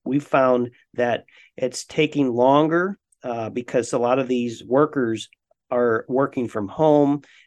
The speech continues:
and they don't really have the, uh, uh, the resources or the, um, the infrastructure in place to handle all these, uh, these requests. So we've found it, you know, it's imperative when you hire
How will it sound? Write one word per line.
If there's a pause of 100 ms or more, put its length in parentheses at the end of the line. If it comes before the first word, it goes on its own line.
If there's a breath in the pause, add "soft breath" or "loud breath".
and
they
don't
really
have
the,
uh, (300)
uh, (240)
the (180)
resources
or
the, (500 loud breath)
um, (840)
the
infrastructure
in
place (400)
to
handle
all
these,
uh,
these
requests.
So
we've (160)
found
it,
you
know, (200 soft breath)
it's
imperative
when
you
hire